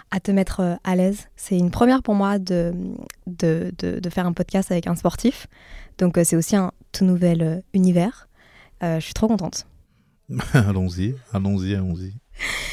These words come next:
Speaker 1: Et d'ailleurs, on est là, euh, grâce à la Ligue nationale de rugby, qui m'ont invité à avoir une discussion avec toi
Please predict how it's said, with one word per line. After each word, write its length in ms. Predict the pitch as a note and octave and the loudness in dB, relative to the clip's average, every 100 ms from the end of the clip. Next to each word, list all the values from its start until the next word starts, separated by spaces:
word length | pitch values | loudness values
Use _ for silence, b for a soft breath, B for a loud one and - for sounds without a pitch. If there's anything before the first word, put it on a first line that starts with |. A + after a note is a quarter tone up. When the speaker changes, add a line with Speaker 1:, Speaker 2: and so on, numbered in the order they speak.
| B - | B 0
Speaker 1:
Et 120 | G#3+ | 4
d'ailleurs, 320 | G#3 A3 B3 | 6 6 4
on 120 | A3+ | 2
est 80 | G3 | 2
là, 280 | F#3+ G#3 F3+ | 2 0 0
euh, 40 | |
grâce 300 | F3 F#3 G#3 | 0 -2 0
à 40 | F#3 | 0
la 100 | E3+ | 0
Ligue 180 | F#3 F#3+ | 0 0
nationale 300 | F#3 F#3+ F3+ | 0 -2 0
de 80 | |
rugby, 360 | F3 F3 F3 A#3+ B B B | 0 -2 -4 -6 B B B
qui 180 | - F3+ | -2 2
m'ont 240 | F3 F3 - | 2 2 2
invité 560 | F#3+ F#3+ - - G3+ - - | 0 0 -2 -2 -2 -2 -4
à 200 | F3 E3 | -2 0
avoir 180 | F3 | 0
une 80 | F3 | 0
discussion 320 | E3+ - - | -2 -4 -6
avec 200 | F3+ E3+ | -4 -6
toi 240 | - F#3 | -6 -6